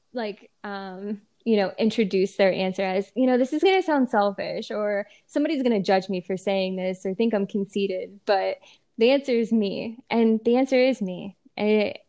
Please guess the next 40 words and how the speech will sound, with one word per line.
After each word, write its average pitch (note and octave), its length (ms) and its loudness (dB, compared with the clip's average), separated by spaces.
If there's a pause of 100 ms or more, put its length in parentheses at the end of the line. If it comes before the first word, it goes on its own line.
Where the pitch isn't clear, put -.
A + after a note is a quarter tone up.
for - 160 0
the A3+ 80 4
<laughs> - 260 -14
first C4+ 440 2
time, G#3+ 520 -2
you G3 100 -4
know, F#3+ 200 -4
for - 140 -8
the G3+ 100 -6
first A3 380 0
year G3 680 0 (400)
of G3+ 380 4
almost G3+ 420 -4 (260)
three A#3 200 4
decades G3+ 420 2
of F#3 120 -10
being G3 260 -4
alive, F#3 520 -6 (200)
like, - 180 -8
I A3+ 100 -2
feel B3 200 2
like B3+ 160 2
I A#3+ 80 2
got C#4+ 220 0
myself. - 600 -8
I, D2+ 320 -4
I - 20 0
have G#3 220 2
my G#3+ 180 4
back. G3 560 -6 (180)
I, G3 640 0 (1160)
I'm A3 140 4
starting G#3+ 380 2
to A3+ 140 0
really G#3 280 2
realize G3+ 380 -2
how G3 100 -6
strong F#3+ 380 -6
I G#3 80 0
am A#3 440 -2